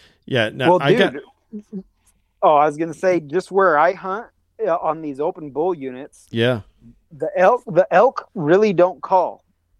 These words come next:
Speaker 2: Like,
Speaker 1: Hmm.
Speaker 2: so if you are a hunter in that area calling every five seconds,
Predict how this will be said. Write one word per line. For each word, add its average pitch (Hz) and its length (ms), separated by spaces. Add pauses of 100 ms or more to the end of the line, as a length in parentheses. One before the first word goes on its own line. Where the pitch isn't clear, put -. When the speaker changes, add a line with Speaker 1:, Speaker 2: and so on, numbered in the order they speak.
(160)
Speaker 2:
Like, 151 300
Speaker 1:
Hmm. 160 220
Speaker 2:
so 156 100
if 147 180
you 175 260
are 165 300
a 180 60
hunter 202 440 (120)
in 160 200
that 175 220
area 180 440
calling 170 480
every 170 220
five 165 260
seconds, - 540